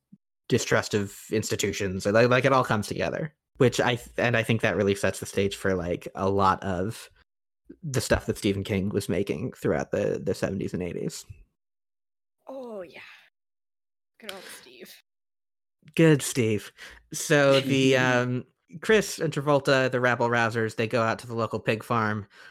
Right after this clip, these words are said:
Speaker 1: uh, to slaughter a few. That's a scene I always just forget about. Like, like, I, it, it has to be there 'cause they get the pig's blood from somewhere, but it's just a weird little moment.
Speaker 3: Yeah.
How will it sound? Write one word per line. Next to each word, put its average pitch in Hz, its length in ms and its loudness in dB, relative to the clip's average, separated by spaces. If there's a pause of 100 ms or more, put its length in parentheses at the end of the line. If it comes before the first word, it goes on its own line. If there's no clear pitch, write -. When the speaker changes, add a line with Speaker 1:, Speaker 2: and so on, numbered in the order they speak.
(180)
Speaker 1:
uh, 107 300 0
to 120 120 -4
slaughter 113 380 2
a 110 60 2
few. 110 360 0
That's 175 200 2
a 190 40 0
scene 196 180 2
I 151 100 4
always 123 180 2
just - 160 -8
forget 110 280 -2
about. 95 500 -4
Like, 131 260 4
like, 135 240 4
I, 139 80 2
it, 135 280 2
it 147 160 2
has 170 180 2
to 139 80 4
be 131 140 0
there 120 180 2
'cause 120 160 0
they 120 140 0
get 120 180 0
the 117 80 -6
pig's 120 200 -4
blood 113 200 -2
from 123 140 -6
somewhere, 110 380 -2
but 123 140 -2
it's 139 160 -2
just 175 200 -2
a 135 60 2
weird 123 200 0
little 110 540 -2 (180)
moment. 107 420 -2 (1040)
Speaker 3:
Yeah. 135 680 4